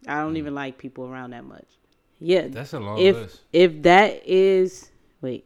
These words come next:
Speaker 1: if that is you,
Speaker 2: And, and that's like
Speaker 1: it's
Speaker 2: a
Speaker 1: no
Speaker 2: make or break.
Speaker 1: punctuation in this. That's why
Speaker 2: That's
Speaker 1: I
Speaker 2: a make or
Speaker 1: paused.
Speaker 2: break.
Speaker 1: Yes, if that is you, submit your application for review,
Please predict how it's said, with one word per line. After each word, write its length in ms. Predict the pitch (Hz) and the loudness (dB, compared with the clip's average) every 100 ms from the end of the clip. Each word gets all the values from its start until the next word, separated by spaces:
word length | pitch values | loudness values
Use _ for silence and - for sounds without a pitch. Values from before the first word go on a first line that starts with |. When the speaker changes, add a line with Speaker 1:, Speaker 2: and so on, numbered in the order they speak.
| _ | _
Speaker 1:
if 220 | 180 170 | -2 2
that 180 | 175 185 | 2 4
is 140 | 254 202 | 4 4
you, 220 | 175 170 | 4 4
Speaker 2:
And, 220 | 196 113 _ | 2 -10 _
and 160 | 113 120 | -8 -6
that's 180 | 156 - | -8 -4
like 120 | 127 | 0
Speaker 1:
it's 100 | 190 | 2
Speaker 2:
a 40 | |
Speaker 1:
no 140 | 208 226 | 4 2
Speaker 2:
make 80 | 240 | 2
or 20 | |
break. 180 | 240 226 | -4 -2
Speaker 1:
punctuation 560 | 233 190 196 196 175 | -2 0 0 -2 -8
in 160 | 160 156 | -6 -8
this. 160 | 147 | -8
That's 220 | - 151 151 | -10 -12 -8
why 80 | 135 | -8
Speaker 2:
That's 180 | 135 143 | -6 -6
Speaker 1:
I 80 | 127 | -6
Speaker 2:
a 20 | |
make 140 | 127 | -8
or 40 | 110 | -10
Speaker 1:
paused. 80 | 92 | -10
Speaker 2:
break. 220 | 107 101 _ _ _ _ _ _ _ _ | -10 -10 _ _ _ _ _ _ _ _
Speaker 1:
Yes, 320 | - 302 214 | 0 0 0
if 200 | - 165 - | -2 -4 2
that 180 | 190 | 4
is 200 | 254 269 | 6 6
you, 160 | 220 233 | 6 2
submit 440 | - 208 180 196 - | 2 0 4 2 2
your 120 | 214 | 2
application 680 | 170 175 180 175 170 170 | 0 -2 -4 -2 -2 -4
for 240 | 160 165 165 | -2 0 2
review, 460 | 185 156 131 139 | 0 0 -2 -4